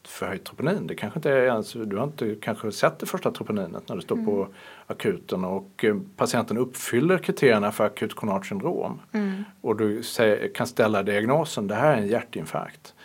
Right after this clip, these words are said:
Speaker 1: Då kanske du ibland, om du är osäker, behöver ha en troponinserie för att kunna avgöra det. Men, eh, säg att du har ett förhöjt troponin och du hade E K G-förändringar och du hade typiska bröstsmärtor och du,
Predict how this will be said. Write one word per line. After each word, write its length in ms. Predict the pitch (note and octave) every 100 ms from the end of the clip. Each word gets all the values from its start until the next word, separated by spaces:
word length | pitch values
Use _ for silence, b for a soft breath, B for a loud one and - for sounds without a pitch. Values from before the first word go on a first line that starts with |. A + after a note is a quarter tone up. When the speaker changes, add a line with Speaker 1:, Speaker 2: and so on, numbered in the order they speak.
| B -
Speaker 1:
Då 60 |
kanske 240 | - F#2+ C3
du 160 | B2+ A2+
ibland, 360 | A2 A#2+ C3+
om 120 | C3
du 60 | B2+
är 40 |
osäker, 340 | B2+ A#2+ G#2+ G#2
behöver 300 | G#2 G2+ G2
ha 280 | G2+ G2 F#2+
en 240 | G2 F#2+
troponinserie 760 | - G2 G#2 G#2 - C3+ E3 D#3+
för 120 | E3+
att 60 |
kunna 140 | - A#2+
avgöra 440 | F#2 - - -
det. 120 | - G#2
Men, 240 | G2+ G2 B B B B B -
eh, 340 | - A2+ G#2+ G2+
säg 220 | B2 A2+
att 80 | A#2
du 60 |
har 120 | A2+ A#2
ett 80 | -
förhöjt 400 | F#3 C#3+ A2 -
troponin 540 | B2+ C#3 A#2 G2+ G2
och 120 | G2+
du 80 | G2+
hade 640 | G2+ G#2 G2+ G#2 G2+ G2 G1+ A#2
E 40 | G#2+
K 80 | C3
G-förändringar 800 | A#2 G#2 - G2+ F2 F2+ F#2 F#2+
och 100 | F#2
du 60 | F#2+
hade 220 | F#2+ G2
typiska 800 | - G2+ - F#2 - - F#2 F2+
bröstsmärtor 720 | - G2+ G2+ - F2 - G2+
och 60 | F2
du, 340 | F#2+ F#2+